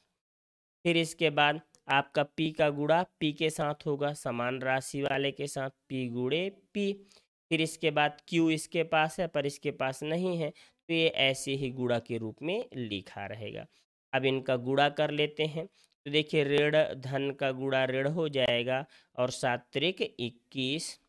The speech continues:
इस प्रकार से प्राप्त होगा। फिर पी और पी का गुणा करेंगे, तो ध्यान रखना है आपको, जब आप चर राशियों का गुणा करते हैं तो इनका कोई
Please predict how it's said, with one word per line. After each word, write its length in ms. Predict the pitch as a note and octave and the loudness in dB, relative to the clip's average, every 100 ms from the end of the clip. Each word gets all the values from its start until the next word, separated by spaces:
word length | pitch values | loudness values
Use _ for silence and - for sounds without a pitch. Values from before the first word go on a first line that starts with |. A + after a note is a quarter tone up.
| _ _ | _ _
इस 120 | B2 - | -14 -10
प्रकार 400 | C3+ B2+ C3 C3 | -12 -4 -4 -4
से 160 | - D#3 | -8 -8
प्राप्त 400 | C#3+ C#3 - C#3+ | -4 -6 -6 -8
होगा। 240 | C3 C#3+ - - - _ - | -6 -8 -12 -20 -20 _ -4
फिर 140 | D#3 - - | -4 -4 -2
पी 180 | F3+ F3 | 2 4
और 160 | E3 - | 4 0
पी 120 | E3 | -2
का 140 | D#3+ D3+ | 2 2
गुणा 280 | C#3 C3+ B2 | 4 2 2
करेंगे, 440 | - A2 A2 A2 C3+ - _ - | 0 -6 -4 -6 -10 -16 _ -10
तो 60 | |
ध्यान 420 | C3 C3+ C3 C#3+ D3+ | -8 -2 0 0 0
रखना 320 | D3 D#3 C#3 | -2 -2 -2
है 160 | C#3 B2 | 0 0
आपको, 460 | A#2+ - C3+ C3 - _ _ | 0 -4 -6 -8 -10 _ _
जब 120 | C3+ | 2
आप 240 | C3+ C3 - | 4 2 0
चर 200 | D3+ C#3 | 2 2
राशियों 500 | C3+ C3+ - C3+ C3+ | 2 0 -2 -4 -2
का 160 | C3+ B2+ | -2 -4
गुणा 320 | A#2+ C#3 D#3+ E3 | -2 2 4 4
करते 360 | C#3 B2+ - C3 | 0 -2 -4 -4
हैं 200 | C3+ C3 | -4 -6
तो 140 | C#3+ | -4
इनका 340 | A2 C#3 C3+ C3+ | -2 -2 -2 -4
कोई 260 | - C3+ | -2 -4